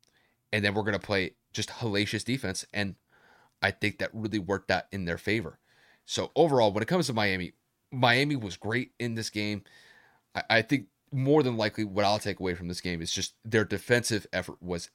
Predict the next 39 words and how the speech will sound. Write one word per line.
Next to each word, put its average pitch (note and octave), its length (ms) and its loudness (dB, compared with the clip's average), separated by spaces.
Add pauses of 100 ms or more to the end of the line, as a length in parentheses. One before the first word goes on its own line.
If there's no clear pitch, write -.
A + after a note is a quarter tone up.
(100)
outstanding, F#2+ 640 0
especially A#2+ 400 -2
with G#2 140 -6
forcing G2+ 340 -4
the F#2 80 -4
amount F2+ 160 -2
of F2 80 -10
turnovers A2 460 -2
that E2+ 100 -6
they F2 140 -6
did D#2+ 240 -6 (1000)
and C#3+ 140 6
holding D3+ 400 6
Boston A2 520 2
to F#2 460 -2 (600)
one B2+ 280 4
of C3+ 80 6
their A#2+ 140 4
weakest A2 480 -2
performances G2 480 -2
behind F2 340 -6
the D#2+ 40 -14
three-point F2 480 -10
line. D2+ 240 -8 (720)
Kev, C3 100 6
if A#2+ 80 2
I C3+ 80 10
remember E3 320 4
correctly, G#2+ 380 0 (920)
I - 60 -4
think A3+ 240 -6 (100)
Boston B2+ 380 4
only G2+ 220 -4
hit - 220 -8
nine F2 380 -4
threes D#2+ 320 -8
in D#2+ 160 -14
this C#2 160 -8
game. D2 300 -12